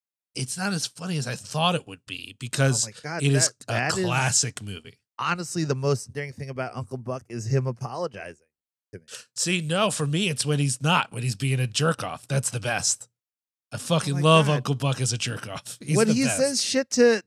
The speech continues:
Speaker 2: to the mom and he's like, "Those plates you have in the living room, pretty old, huh?"
Speaker 1: Yeah, that's funny. That is
Speaker 2: That
Speaker 1: funny.
Speaker 2: shit
Speaker 1: That
Speaker 2: is
Speaker 1: was very
Speaker 2: so
Speaker 1: but,
Speaker 2: good.
Speaker 1: but this is why I think those are two different characters. Because to me, he's not apologizing. I don't believe he ever replaces those plates.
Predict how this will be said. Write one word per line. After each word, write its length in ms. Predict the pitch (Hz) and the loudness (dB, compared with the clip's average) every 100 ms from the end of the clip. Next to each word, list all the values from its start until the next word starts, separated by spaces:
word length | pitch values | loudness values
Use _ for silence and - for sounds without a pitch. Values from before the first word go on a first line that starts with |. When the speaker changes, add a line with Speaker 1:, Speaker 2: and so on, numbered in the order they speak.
| - | -2
Speaker 2:
to 240 | - 202 | 6 6
the 180 | 202 196 | 6 2
mom 540 | 180 170 175 202 233 226 | 2 0 2 2 2 2
and 100 | 160 | 4
he's 240 | 175 143 | 4 6
like, 180 | 170 151 _ _ _ _ | 4 4 _ _ _ _
"Those 180 | 294 226 | -2 0
plates 320 | - 226 - | 0 0 2
you 60 | 170 | 2
have 120 | - | 2
in 60 | 135 | 0
the 80 | 139 | 0
living 240 | 143 120 | 2 2
room, 300 | 104 95 85 _ _ _ _ _ | 0 -2 -4 _ _ _ _ _
pretty 180 | 202 208 | 0 2
old, 160 | 147 | 4
huh?" 200 | 113 156 160 - | 4 2 2 0
Speaker 1:
Yeah, 200 | 185 180 156 | 4 4 4
that's 260 | 175 - | 4 4
funny. 380 | - 175 170 151 | 6 8 8 4
That 260 | 131 175 185 | 2 4 6
is 140 | 320 | 6
Speaker 2:
That 80 | 415 | 6
Speaker 1:
funny. 220 | 143 - | 2 2
Speaker 2:
shit 80 | - | 0
Speaker 1:
That 120 | - | 0
Speaker 2:
is 60 | 131 | 0
Speaker 1:
was 120 | 123 | 0
very 140 | - | 2
Speaker 2:
so 220 | 285 311 294 | 4 2 4
Speaker 1:
but, 0 | |
Speaker 2:
good. 320 | 311 - 220 - | 8 8 6 0
Speaker 1:
but 180 | 185 143 | 0 6
this 200 | 196 196 | 6 6
is 120 | 170 | 6
why 180 | 185 165 | 6 6
I 100 | 143 | 4
think 140 | 151 165 | 2 6
those 180 | 160 151 | 6 6
are 60 | |
two 140 | - 147 | 2 0
different 200 | 139 131 | -2 -2
characters. 460 | 185 - - - - _ - - | -4 -4 -12 -16 -18 _ -20 -2
Because 320 | 151 147 165 | 2 6 4
to 100 | - | 4
me, 260 | 156 202 151 | 4 4 2
he's 240 | - 170 135 | 0 0 6
not 180 | 202 | 6
apologizing. 640 | 190 120 117 113 104 107 127 - _ _ | 6 2 -4 -4 -8 -8 -10 -14 _ _
I 100 | 170 | 6
don't 140 | 285 175 | 6 6
believe 260 | 160 170 | 2 4
he 100 | 180 | 2
ever 120 | 185 | 0
replaces 440 | 185 180 240 - 113 | -2 0 0 0 0
those 180 | 117 - | -4 -6
plates. 420 | - 85 - | -10 -10 -10